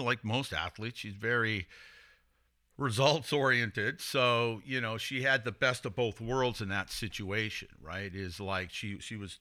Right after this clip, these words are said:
the beauty of throwing into a net. A lot of coaches don't like it, but the beau-,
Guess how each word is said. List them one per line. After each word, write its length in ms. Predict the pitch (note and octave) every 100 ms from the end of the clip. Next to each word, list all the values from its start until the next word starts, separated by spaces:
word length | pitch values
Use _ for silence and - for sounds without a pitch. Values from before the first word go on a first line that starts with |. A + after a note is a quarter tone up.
| -
the 240 | G2+ B2
beauty 380 | A2 D3 A3+ A#3
of 80 | -
throwing 460 | - C3+ C#3+ C3+
into 300 | A#2+ A#2+ A2
a 60 | F#2+
net. 460 | F2 F#2 D2 - - - -
A 80 | A2+
lot 180 | D3
of 80 | D#3+
coaches 280 | D3 B2 A2
don't 180 | A2+ G#2+
like 180 | G#2+ F#2
it, 80 |
but 80 | F2
the 80 | F#2
beau-, 200 | F#2